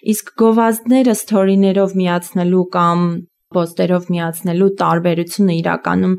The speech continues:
այնքանով է, ինչքանով որ մարդիկ տարբերվում են, հա, նա, story-ներ նայողները նայում են, տեսնում են գովազդները story-ներում,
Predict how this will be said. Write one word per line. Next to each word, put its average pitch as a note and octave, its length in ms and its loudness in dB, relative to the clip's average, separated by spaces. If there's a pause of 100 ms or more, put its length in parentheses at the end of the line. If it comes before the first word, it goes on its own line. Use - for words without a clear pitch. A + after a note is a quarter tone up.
(220)
այնքանով F#3+ 560 0
է, A#3+ 60 0
ինչքանով G3 500 -4
որ F#3 160 -2
մարդիկ D#3+ 400 -6
տարբերվում D#3+ 640 -2
են, E3+ 160 -6
հա, G3+ 180 0 (160)
նա, G3+ 200 4 (280)
story-ներ F#3 560 2
նայողները E3 680 -4
նայում F3+ 300 -2
են, E3 140 -6 (240)
տեսնում F#3 400 -2
են D#3 120 -6
գովազդները E3+ 560 -4
story-ներում, E3 760 -2